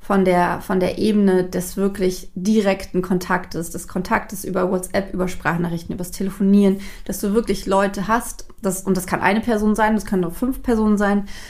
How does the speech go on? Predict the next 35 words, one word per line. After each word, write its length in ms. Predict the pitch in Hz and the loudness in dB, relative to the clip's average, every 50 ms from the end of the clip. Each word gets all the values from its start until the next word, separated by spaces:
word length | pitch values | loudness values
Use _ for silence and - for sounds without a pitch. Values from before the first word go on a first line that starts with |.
| - - | -8 -2
mit 140 | - 208 180 | -2 2 4
denen 280 | 214 226 233 247 233 202 | 6 6 8 8 6 6
du 220 | 214 220 220 220 | 6 2 0 -2
dich 280 | - - 214 196 - - | -2 -4 -4 -4 -2 -4
wirklich 320 | 214 208 226 220 - - | -4 -4 -4 -6 -2 0
intensiv 460 | 214 220 - 214 196 185 190 190 - - | 0 2 2 2 0 0 0 -4 -4 -2
austauscht. 640 | 180 180 180 180 - - 165 - 190 - - - - - - - - - - - - - - - - - - - - - | -2 0 0 -2 -4 -8 -10 -10 -8 -10 -12 -14 -14 -16 -18 -18 -18 -18 -18 -20 -20 -20 -20 -20 -20 -20 -20 -20 -6 -4
Mit 140 | 208 180 | 0 6
denen 180 | 214 226 214 214 | 6 8 8 8
du, 80 | 196 190 | 6 6
keine 320 | - 214 226 214 196 - | 4 4 4 6 4 4
Ahnung, 240 | 160 156 165 165 170 | 2 2 0 4 4
deinen 180 | 240 254 269 | 6 6 6
Plot 320 | 262 - - - 147 - - | 6 2 -2 -6 -6 -6 -8
besprichst, 480 | - 170 - - - - - 180 - | -10 -12 -10 -10 -10 -8 -8 -4 -2
mit 160 | - 208 196 233 | 0 0 2 4
denen 160 | 226 226 220 | 4 6 6
du, 300 | 220 220 220 220 226 - - | 6 4 6 4 4 4 4
ähm, 300 | 208 214 220 220 214 196 | 4 6 6 6 6 6
Marketingmaßnahmen 880 | - - - - 175 - 185 175 170 170 175 175 - 175 180 170 170 | 4 2 0 -2 -2 0 0 2 2 2 0 0 -2 -2 0 0 0
besprichst, 500 | 180 180 180 - - 190 175 175 180 - | -2 -2 -4 -4 -4 -2 -2 -2 0 0
mit 120 | 208 190 202 | 2 4 6
denen 100 | 202 202 | 6 6
du 100 | 202 202 | 6 4
Zahlen 500 | 196 - 185 196 208 226 262 294 294 269 | 0 0 0 2 4 4 4 4 2 2
teilst, 520 | 240 247 262 254 254 254 254 247 254 - | 2 2 2 4 4 4 4 2 4 2
mit 180 | 214 196 202 214 | 0 0 2 0
denen 220 | 208 202 202 196 | 2 4 4 4
du, 280 | 190 196 196 202 202 196 - - - - - - - - | 4 2 0 0 0 -2 -6 -10 -12 -12 -12 -14 -8 0
ähm, 600 | - 196 190 185 190 190 190 185 185 185 185 - - - - - - - - - - - - - - - - | 2 4 4 6 6 6 4 4 2 0 -2 -4 -8 -12 -18 -20 -20 -20 -18 -18 -20 -20 -20 -20 -20 -6 -2
ja, 260 | 208 214 202 208 220 | 2 4 6 6 4
dich 340 | 208 196 208 214 202 - - | 4 2 0 -2 -2 2 2
auch 120 | 220 220 - | 2 2 4
darüber 340 | - 220 202 202 196 190 | 2 2 2 4 2 2
unterhältst 880 | - 196 214 208 196 185 202 202 208 220 226 - - - - - - - | 0 0 0 0 2 4 4 4 4 4 2 0 -4 -8 -10 -10 -14 -14